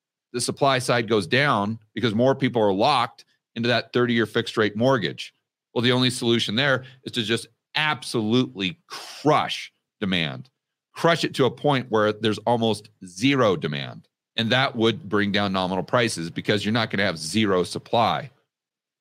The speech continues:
for sale in the United States. And the way to do that, again, higher and higher rates. So will, so what, is this my base case? Absolutely not.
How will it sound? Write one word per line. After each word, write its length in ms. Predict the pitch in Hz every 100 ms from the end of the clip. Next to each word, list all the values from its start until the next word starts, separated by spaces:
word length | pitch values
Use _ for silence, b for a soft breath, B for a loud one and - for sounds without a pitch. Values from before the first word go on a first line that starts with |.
| -
for 100 | 104
sale 520 | - 90 73 76 160
in 100 | -
the 80 | 92
United 380 | 85 80 76 73
States. 540 | - 110 78 - - - _ _ _
And 180 | 113 113
the 40 | 117
way 160 | 113
to 80 | 101
do 160 | 95 95
that, 400 | 117 135 156 - _ -
again, 300 | 90 78 62 _ _ _ -
higher 260 | 104 104
and 100 | 101
higher 320 | 92 101 92
rates. 520 | 87 107 78 - - - _ _ _ _
So 340 | - - 123 - - _ _ _ _ 107
will, 560 | 120 190 208 208 202 208 _ _ _ _ _ _ _ _ _
so 180 | - -
what, 320 | 127 143 180 -
is 180 | 139 135
this 160 | 180
my 140 | 156 131
base 280 | 113 110
case? 400 | - - 67 - -
Absolutely 420 | 107 104 - 78
not. 240 | 73 64